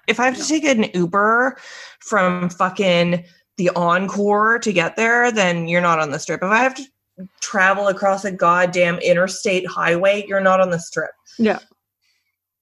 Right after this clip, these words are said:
Speaker 1: So
Speaker 2: If
Speaker 1: I'm
Speaker 2: walking there, I
Speaker 1: happy.
Speaker 2: go through four different territories owned by the mafia and M C
Speaker 1: <laughs>
Speaker 2: and another gang, <laughs> then you know it's too far.
Speaker 1: I'm,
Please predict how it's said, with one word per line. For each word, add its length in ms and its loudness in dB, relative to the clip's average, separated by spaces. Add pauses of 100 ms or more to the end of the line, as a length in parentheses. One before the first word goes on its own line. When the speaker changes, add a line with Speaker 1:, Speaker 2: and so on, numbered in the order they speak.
(280)
Speaker 1:
So 600 0
Speaker 2:
If 120 -2
Speaker 1:
I'm 80 0
Speaker 2:
walking 320 0
there, 180 2
I 60 2
Speaker 1:
happy. 100 0
Speaker 2:
go 160 0
through 220 -2
four 380 0
different 520 -2
territories 640 0
owned 360 -2
by 220 2
the 220 -2
mafia 840 0
and 160 -2
M 240 0
C 540 -2
Speaker 1:
<laughs> 120 -2
Speaker 2:
and 460 0
another 480 0
gang, 440 0
<laughs> 200 -2
then 220 -2
you 120 0
know 180 0
it's 140 -4
too 220 -6
far. 640 -2
Speaker 1:
I'm, 180 0